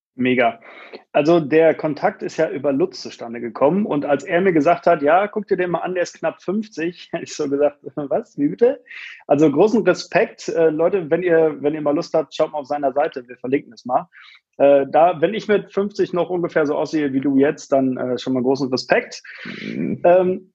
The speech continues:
Speaker 1: was glaubst du, was hat der, der Bodybuilding-Einfluss von Arnold Schwarzenegger und Co. in den sechziger und siebziger Jahren,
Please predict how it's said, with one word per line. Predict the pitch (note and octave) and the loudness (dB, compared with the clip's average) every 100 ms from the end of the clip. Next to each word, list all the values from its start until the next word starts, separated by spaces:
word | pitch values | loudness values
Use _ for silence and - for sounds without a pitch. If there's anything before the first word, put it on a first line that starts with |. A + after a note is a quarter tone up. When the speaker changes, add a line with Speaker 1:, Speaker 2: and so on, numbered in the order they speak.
| _ _ | _ _
Speaker 1:
was | - D3 C3 D3+ A3+ - E3+ | -16 -12 -2 0 0 -2 -2
glaubst | D3 G#3 A3 - | 2 2 2 -2
du, | F#3 | 0
was | F#3+ - | 0 0
hat | A3+ A3 | 0 2
der, | G#3+ G3 | 4 2
der | E3+ E3 | 2 0
Bodybuilding-Einfluss | C3 G#3+ C#4 G#3+ D#3+ A3 A3 A3 G#3+ E3 F3+ G#3 - F3 C#3 | 2 2 4 2 2 2 2 -2 -4 -4 -4 -4 -4 -2 -2
von | - E3 D#3+ - | 0 -2 -2 -2
Arnold | E3+ F#3+ F3+ - | -2 -2 -4 -6
Schwarzenegger | - D#3+ F#3+ E3 F#3+ F3+ F3+ E3+ | -6 -4 -4 -6 -8 -4 -4 -4
und | D3 | -12
Co. | - F#3 G3 | 0 2 2
in | E3 | 0
den | D#3+ D3 | -6 -2
sechziger | E3 D#3+ E3+ D#3+ | -2 -2 -4 -2
und | C#3 | -2
siebziger | E3 - E3+ D3+ | -8 -4 2 4
Jahren, | C#3+ D3+ D#3 E3 | 4 2 0 -6